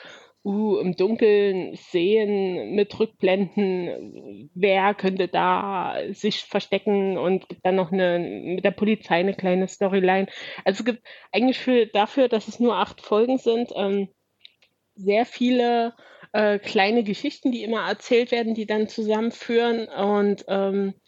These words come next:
vielleicht direkt mal zusammengefasst, ich fand's super. Ich fand's total unterhaltsam, wenn man sich eben drauf einlässt, dass das nicht hundert Prozent ernst gemeint ist, dass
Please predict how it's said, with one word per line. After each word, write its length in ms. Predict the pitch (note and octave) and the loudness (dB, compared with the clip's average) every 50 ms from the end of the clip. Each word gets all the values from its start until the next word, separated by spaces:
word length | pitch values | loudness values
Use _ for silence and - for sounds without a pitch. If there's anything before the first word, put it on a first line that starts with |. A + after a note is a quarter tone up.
| _ _ _ _ _ _ | _ _ _ _ _ _
vielleicht 260 | - G#3 G3+ - - | 0 0 0 0 0
direkt 300 | - G#3 F#3+ G3+ - - | 0 0 0 -2 -2 -2
mal 120 | A3 G#3 - | -2 -2 -2
zusammengefasst, 680 | - G3+ G3 G#3+ G#3 A3+ A3+ A3+ - A#3+ G#3+ - - - | -2 0 0 2 2 2 0 0 0 -2 -2 -2 -4 -6
ich 80 | F3 | -6
fand's 320 | - - A3+ A3+ G#3 - - | -2 0 0 0 0 0 -4
super. 400 | E3 - - D#3+ C3+ C3+ - _ _ | -8 -4 -2 0 0 0 -4 _ _
Ich 180 | A3 C#4 C#4+ - | 0 0 2 -2
fand's 460 | - - C4+ C4 A#3+ A#3+ - - - | -2 0 2 2 2 0 -2 -6 -6
total 520 | - C4 A#3 - - - A#3 A#3+ C4 C4 | -4 -4 -4 -4 -2 0 2 2 4 2
unterhaltsam, 640 | D4 B3+ A#3 A#3 G3+ - - G#3+ A3 - - B3 A3 | 2 0 -2 -2 -2 0 0 0 2 2 0 0 2
wenn 140 | G#3 G#3+ | 2 2
man 120 | A3+ A3+ G#3 | 2 2 0
sich 180 | G#3 G3 - | -2 -4 -4
eben 140 | F#3 G3 G#3 | -2 -2 -2
drauf 220 | G#3 - F#3 - - | -2 -2 -6 -8 -4
einlässt, 480 | - F3+ G3 G#3 G#3+ A3 A3+ - _ | -4 -2 0 2 2 0 0 -2 _
dass 160 | G3 G3 - | -6 -6 -4
das 160 | - G3+ - - | -6 -6 -4 -4
nicht 220 | F#3+ F#3+ - - | -6 -6 -4 -2
hundert 260 | A3 A3+ A3 G#3 - | -2 0 0 -2 -4
Prozent 480 | _ - - - - G3+ F#3+ G3+ G3 - - - - - - - _ _ - | _ -14 -18 -8 -4 -2 -2 -2 -2 -4 -10 -20 -20 -20 -20 -20 _ _ 0
ernst 300 | A3 B3 D4 - - - | 2 2 2 0 0 0
gemeint 440 | C#4 B3 A#3 A3+ A#3 B3 C4 - | 0 0 2 2 2 2 0 0
ist, 220 | D4 C#4+ - - _ | -2 -6 -8 -4 _
dass 220 | G3+ G3 - - | -4 -2 -2 -4